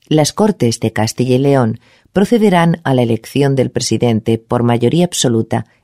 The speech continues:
en primera votación o por mayoría simple en la segunda, con arreglo al procedimiento que establezca el reglamento de aquellas. Si transcurrido el plazo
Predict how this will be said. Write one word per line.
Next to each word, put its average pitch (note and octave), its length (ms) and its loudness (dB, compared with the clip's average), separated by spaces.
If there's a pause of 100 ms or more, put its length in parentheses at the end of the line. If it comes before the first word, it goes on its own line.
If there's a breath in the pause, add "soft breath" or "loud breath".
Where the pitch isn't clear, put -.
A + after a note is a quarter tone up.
(140)
en B2 160 0
primera B2+ 340 0
votación D3 580 0 (420 loud breath)
o D3 160 0
por D#3 160 2
mayoría A#2 500 2
simple B2+ 600 -2
en A2+ 160 0
la B2 100 2
segunda, C3+ 540 0 (400 soft breath)
con G#3+ 200 2
arreglo E3 400 2
al C3 160 2
procedimiento C3 840 -2
que - 80 -2
establezca D3+ 800 -2
el B2+ 140 0
reglamento A#2 640 0
de A2+ 140 0
aquellas. G#2+ 560 -4 (760 soft breath)
Si E3+ 220 -2
transcurrido E3 560 0
el G#3 80 0
plazo A2+ 560 -2